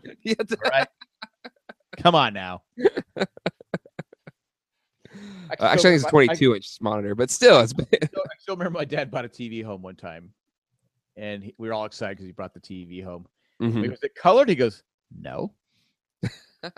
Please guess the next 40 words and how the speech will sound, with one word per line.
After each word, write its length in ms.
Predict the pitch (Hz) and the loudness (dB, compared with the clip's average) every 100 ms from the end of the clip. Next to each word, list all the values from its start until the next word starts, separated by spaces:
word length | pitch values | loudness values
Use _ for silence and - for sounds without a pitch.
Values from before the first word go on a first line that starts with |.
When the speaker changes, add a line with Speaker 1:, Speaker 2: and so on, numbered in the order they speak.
| 202 190 - _ _ _ _ | -16 -18 -20 _ _ _ _
Speaker 2:
I 80 | - | -16
go, 180 | 52 - | -14 -12
"Oh, 180 | - 127 | -10 -10
okay." 300 | - 95 104 _ _ - _ | -10 -12 -14 _ _ -20 _
'Cause 140 | 110 113 | -4 -4
it, 120 | 127 | -4
it 60 | - | -6
was 160 | 403 120 | -6 -4
a, 160 | 214 - - | -4 -6 -6
it, 0 | |
<laughs> 400 | 453 - 523 - _ _ _ _ - - | -6 -6 -8 -10 _ _ _ _ -12 -4
it 40 | |
was 160 | 135 - - | -4 -4 -2
probably, 240 | 185 151 | 2 2
like, 140 | 123 98 | 2 -2
a 80 | 95 - _ _ - | -8 -16 _ _ -6
fifteen 440 | 123 - 127 113 | -6 -4 -4 -4
inch, 200 | 113 - | -4 -6
fourteen, 280 | 123 117 123 | -4 -4 -4
it 20 | |
was 80 | 110 | -6
just 140 | 139 | -8
a 60 | 110 | -10
small 340 | - 117 113 | -8 -2 0
T 260 | 113 117 107 | 0 -4 -4
V, 180 | 110 110 | -2 -4
and 80 | 101 | -4
it 120 | 110 | -4
had 180 | 113 127 | -4 -2
Speaker 1:
Mm-hmm. 40 | |
Speaker 2:
the, 280 | 107 95 101 - _ _ _ _ | -4 -6 -8 -14 _ _ _ _
it 80 | - | -6
was 80 | 110 | -2
like 100 | 104 | -2
a 40 | |
tray 400 | - - 123 120 | -4 -2 0 2
with 160 | 110 95 | 0 -4
wheels 340 | 104 120 120 | -4 -2 -2
on 160 | 123 | -2
it. 100 | 120 | -4